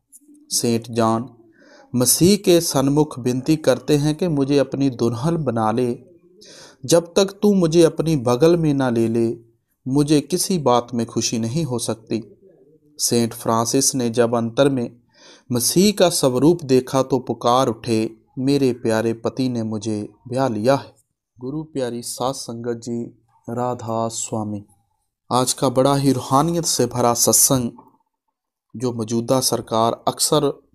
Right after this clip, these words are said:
शुरू करते हैं कि हमें भक्ति किसकी करनी है, क्यों करनी है और कैसे करनी है। सबसे मेन बात,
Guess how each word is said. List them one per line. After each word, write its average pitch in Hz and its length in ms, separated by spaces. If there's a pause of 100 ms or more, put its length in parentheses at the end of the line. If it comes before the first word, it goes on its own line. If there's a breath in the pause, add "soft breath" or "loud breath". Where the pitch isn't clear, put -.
(440)
शुरू 196 320
करते 147 400
हैं 120 540 (240)
कि 120 640 (100)
हमें 123 400
भक्ति 123 720 (400)
किसकी 185 360
करनी 127 420
है, 117 320
क्यों 185 340
करनी 120 460
है 117 300
और 120 180
कैसे 113 320
करनी 120 380
है। - 160 (640)
सबसे 123 460
मेन 120 340
बात, 117 320